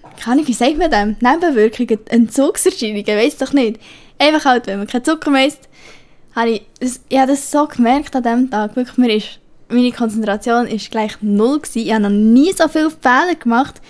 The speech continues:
beim, beim Einlesen, beim Medikamentenrichten. Ich habe es so lange gehabt, weil ich, ich, ich habe es nicht geschafft, mich zu konzentrieren.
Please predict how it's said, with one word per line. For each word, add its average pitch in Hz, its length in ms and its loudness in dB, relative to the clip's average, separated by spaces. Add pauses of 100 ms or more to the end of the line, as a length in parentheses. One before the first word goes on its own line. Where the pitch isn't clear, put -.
(300)
beim, 233 240 0 (240)
beim 226 260 -2
Einlesen, 285 440 0
beim 233 120 0
Medikamentenrichten. 226 1040 -2
Ich 233 80 -2
habe 185 100 -4
es - 180 -20
so 247 140 -4
lange 285 280 -2
gehabt, 254 220 -2
weil 208 160 -2
ich, 214 160 -10
ich, 254 80 0 (180)
ich - 80 -4
habe 247 60 0
es 226 180 -6
nicht 233 240 0
geschafft, 277 320 -2
mich 254 160 0
zu - 60 -12
konzentrieren. 208 680 -4